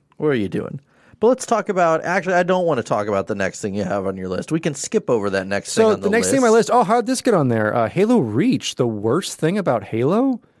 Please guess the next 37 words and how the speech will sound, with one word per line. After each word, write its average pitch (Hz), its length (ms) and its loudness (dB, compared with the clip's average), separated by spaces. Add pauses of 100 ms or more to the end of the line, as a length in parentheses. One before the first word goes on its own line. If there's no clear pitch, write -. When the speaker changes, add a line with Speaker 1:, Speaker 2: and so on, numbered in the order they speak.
(400)
Speaker 2:
Oh, 254 200 2
that's 220 140 0
kinda 214 320 2
weird, 151 580 2
huh? 139 340 0 (800)
No, 113 140 -2
I 107 60 0
just - 180 -8 (200)
slapped, - 300 -4
I 117 80 -2
knew 101 100 -4
I - 20 -4
was 101 100 -6
gonna 113 100 -4
put - 140 -6
that 120 80 0
in 123 60 -2
there. 131 140 -2 (240)
No, 185 160 -4
it's, - 220 -6
it 160 120 2
is, 156 180 2
it 147 120 0
is 143 220 0
the, 135 240 4
the, 127 320 0 (200)
we're 160 120 2
going 180 100 4
to 156 60 2
marketing. 117 560 -2 (520)
It 143 80 -6
turned 180 200 -2
me 123 80 2
off 143 160 -2
to 107 100 -6
Halo, 113 380 -4
so. 113 360 -6